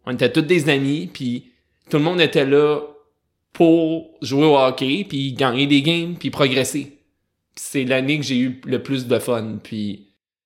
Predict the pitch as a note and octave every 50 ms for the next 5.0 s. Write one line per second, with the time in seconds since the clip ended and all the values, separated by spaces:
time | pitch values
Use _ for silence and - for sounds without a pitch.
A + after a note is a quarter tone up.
0 | _ _ _ _ _ _ _ _ _ _ _ _ _ _ _ C#3+ C#3 B2 A#2 C#3+
1 | C#3+ D3 C#3+ - E3 C3+ B2+ C3 C#3+ D3+ D#3+ E3+ F3+ F#3 F3 - - D3 C#3+ D3
2 | C#3 - D3 B2+ C3 E3 F#3 F3 D3+ C3+ B2 A2 G#2 G#2 - - _ _ _ _
3 | _ _ _ _ - B2 D#3+ C#3+ C3+ - C#3+ C#3+ C#3+ C#3 - G3+ E3+ C#3 B2 -
4 | - F3 D#3 - - D3 C3+ - - D#3 D#3+ D#3 - B2+ A#2 A#2 A#2+ A#2 A2+ A2